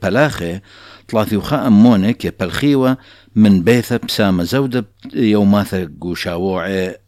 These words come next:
أربعة دعورن. ومدوقب قربة خا من ثمانية برصوبة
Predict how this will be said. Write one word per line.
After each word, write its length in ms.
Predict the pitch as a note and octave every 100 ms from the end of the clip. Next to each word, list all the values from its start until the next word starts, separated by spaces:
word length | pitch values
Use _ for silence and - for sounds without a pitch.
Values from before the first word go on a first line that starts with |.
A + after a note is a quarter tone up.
| _
أربعة 400 | A2 E2+ D2+ F2+ - _
دعورن. 800 | F2 E2 E2+ F#2+ G2 E2 D#2 D2 _ _ _
ومدوقب 880 | A2 F2+ F2 A2 - B2 - F#2+ E2+ -
قربة 360 | F2+ D#2+ F2+ -
خا 340 | - C#3 C#3
من 480 | G#2 F2+ F2 F2 E2
ثمانية 580 | - - - D3 D#3+ C#3+
برصوبة 640 | B2 A2+ - B2 - B2+